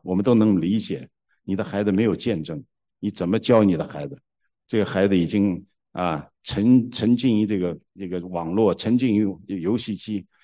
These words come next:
而且不去上学，成绩直线下降。让他去受洗班，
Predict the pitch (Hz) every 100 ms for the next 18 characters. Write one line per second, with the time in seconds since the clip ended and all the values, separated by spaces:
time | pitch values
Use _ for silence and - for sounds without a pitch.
0 | _ _ 107 110 101 123 117 101 113 87
1 | - 87 - - 113 127 127 - - 135
2 | 143 107 - 87 82 82 - _ _ _
3 | _ _ _ _ _ _ _ 120 113 110
4 | 120 101 - 131 104 - 82 - 107 104